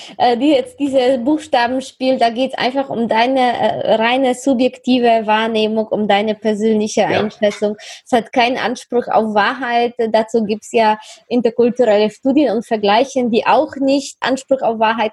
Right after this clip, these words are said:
Speaker 1: haben. Hier hören wir einfach aus der ersten Hand, wie deine Erfahrung ist. Okay, dann kommen wir zum
Speaker 2: Ja.
Speaker 1: nächsten Buchstaben. T steht für themenorientiert oder beziehungsorientiert. Das heißt,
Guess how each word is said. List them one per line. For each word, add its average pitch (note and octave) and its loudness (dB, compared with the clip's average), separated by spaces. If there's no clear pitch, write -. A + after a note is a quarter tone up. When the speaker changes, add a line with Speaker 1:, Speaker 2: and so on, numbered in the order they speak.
Speaker 1:
haben. G#3+ 0
Hier A#3+ 2
hören A#3 2
wir G3+ 2
einfach G3+ -2
aus G3 0
der G#3 0
ersten G3+ -2
Hand, G3+ 0
wie G3+ -4
deine F#3+ 0
Erfahrung F3 -2
ist. - -10
Okay, C5 2
dann B3+ 0
kommen F4+ 0
wir D#4 -6
zum - -2
Speaker 2:
Ja. - 2
Speaker 1:
nächsten D4 -2
Buchstaben. A3 -2
T D#4 2
steht A#3+ -4
für G#3+ 0
themenorientiert A3+ 0
oder B3+ 2
beziehungsorientiert. G#3+ -2
Das G#3+ -8
heißt, A3 -6